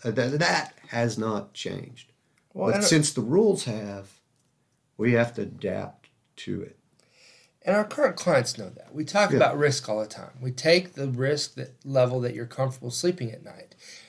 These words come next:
Speaker 2: That is the baseline. That does not change. But the way we're trying to get the equity exposure, the amount of dry powder that we have, is right.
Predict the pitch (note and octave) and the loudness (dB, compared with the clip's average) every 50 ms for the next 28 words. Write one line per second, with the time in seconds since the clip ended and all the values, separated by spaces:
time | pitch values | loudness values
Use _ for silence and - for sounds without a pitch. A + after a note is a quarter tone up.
0 | _ _ - C3+ C3 B2 D#3 D#3+ E3 F#3+ G3+ F3 D3 C#3 C3 B2+ C3 B2 - - | _ _ -8 -8 -2 2 2 2 4 2 2 0 0 0 0 -2 -2 -4 -6 -8
1 | - _ D3 C3+ C#3 C#3+ B2+ B2+ B2 A#2+ A#2+ - A#2 G2+ F2+ - - - - _ | -8 _ -6 -2 0 4 4 4 4 4 0 -4 -6 -8 -10 -12 -16 -20 -20 _
2 | - - F#3 G3+ F#3 F3 F#3+ F3 C#3 D#3 D3+ C#3+ B2 - - - - F#2+ G2 - | 0 2 4 4 4 4 4 2 2 2 0 0 0 -2 -4 -10 -10 -12 -12 -14
3 | - - - - - - - - - _ _ _ - E3+ D#3+ - - D3+ C#3+ C#3 | -20 -20 -20 -20 -20 -20 -20 -20 -20 _ _ _ 4 4 4 4 2 0 0 0
4 | D3 E3 G3 A3+ A#3+ A#3+ A3+ G#3+ G3+ F#3+ F#3 - _ _ _ _ - C3+ C#3+ C3+ | 2 2 4 6 6 4 4 2 -2 -6 -10 -16 _ _ _ _ -4 -2 -2 0
5 | - D#3+ D3 C#3 C3 B2 A#2+ B2 A#2+ - A2+ A2+ A2 A#2+ A#2+ - C3+ C#3 C#3 C3+ | 0 2 2 2 2 2 0 -2 -4 -4 -2 0 0 0 -2 -4 -6 -6 -6 -8
6 | - - - D3 D3 D#3+ E3 F3 A3 D4 D#4 - _ _ _ _ _ _ _ _ | -10 -8 -4 -2 0 0 0 -2 -4 -8 -8 -10 _ _ _ _ _ _ _ _
7 | _ _ _ _ _ _ _ - C3+ B2+ A#2+ A#2+ B2 B2 B2 B2 A#2 A2 G#2 G2 | _ _ _ _ _ _ _ -2 0 2 2 2 2 2 2 2 2 2 2 0
8 | - - C3+ C3 A#2+ A#2 A#2 - - - - A2+ G#2+ A2 B2+ C3 D3+ F#3+ B3 C#4+ | -2 0 2 4 4 4 2 0 -6 -6 -4 -2 0 2 2 2 2 2 0 -2
9 | C#4+ - _ _ C3+ C#3+ D3 C3+ D#3 D#3 D3+ C3 C#3 B2+ C#3 F3+ A3+ A3+ - - | -4 -8 _ _ 0 0 0 2 0 0 0 0 0 0 0 -2 -4 -6 -6 -6
10 | E3+ E3 - D3 E3+ F3 F#3+ F#3 F3 - | -6 -6 -6 -6 -6 -4 -4 -4 -4 -6